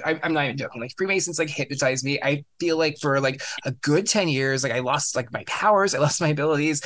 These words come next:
and I was just, like, blue-pilled, kind of. Like, I under-, I knew things, I knew things factually, but I was not thinking of them in the same way. It was, it's very strange looking back, honestly, now, where I'm just like, "Whoa, what,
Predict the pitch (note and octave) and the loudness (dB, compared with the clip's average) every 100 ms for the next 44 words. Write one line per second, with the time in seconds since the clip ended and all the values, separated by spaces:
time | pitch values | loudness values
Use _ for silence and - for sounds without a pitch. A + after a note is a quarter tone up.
0 | - - D3+ D3 D3+ D#3 D#3+ A3 F3+ F3 | -4 0 2 4 2 2 0 2 0 -2
1 | - D3 D3 C3+ C3 F3 D4 - A2 A2 | -8 -8 -4 -2 0 0 0 0 -2 -2
2 | C#3+ G#2 F#2 - B2+ A3 A3 - E3 D#3 | -2 -2 -4 0 2 2 -2 -2 0 0
3 | F3 A#3 A#3 C#4+ D4+ F4 E4 - - - | 0 0 -2 -4 -2 -2 -4 -6 -10 -20
4 | - _ _ - F3+ G#3+ C#4 C#4 - - | -20 _ _ -2 0 0 0 0 0 0
5 | D3+ D#3+ A3+ G3 D3+ C#3+ D3 D#3+ - - | -2 -2 -2 0 0 0 0 -2 -2 -8
6 | D#3+ D#3 C#3+ A#2+ A#2 A#2 A2+ - C3 C3 | -6 -4 -6 -6 -8 -4 0 0 0 0
7 | C3 C3 - _ _ _ _ - C3 A2 | -2 -4 -8 _ _ _ _ -4 -2 0
8 | G2 C3+ B2+ - C3+ E3+ C4 - F3 F3 | -2 -4 -2 -2 0 2 2 4 2 2
9 | D#3+ C#3 A#2 G#2+ - G2 G#2+ B2 A#2 G#2 | 0 0 -2 -2 -2 -2 -2 -2 -2 -2
10 | A#2 B2+ C#3 C#3+ C#3+ A#2+ E3 D#3 B2 | 0 -2 0 0 2 2 2 2 0